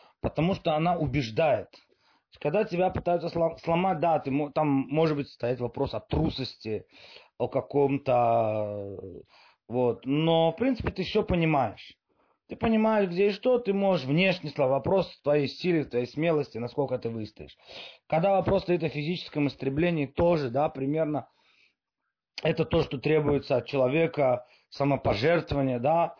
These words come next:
Э, но он понимает, где добро и зло. А вот когда речь идет об убеждениях,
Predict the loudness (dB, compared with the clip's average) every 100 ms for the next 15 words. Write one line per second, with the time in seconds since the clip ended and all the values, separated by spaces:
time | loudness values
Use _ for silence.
0 | -20 -20 -20 -16 -2 2 4 4 4 4
1 | 4 2 2 2 4 4 2 0 -4 -8
2 | -2 0 0 2 2 2 0 -2 -2 -2
3 | 2 2 2 -2 -2 -2 0 0 -2 -4
4 | -4 -2 -4 -2 -4 -4 -2 0 2 0
5 | -2 -6 -14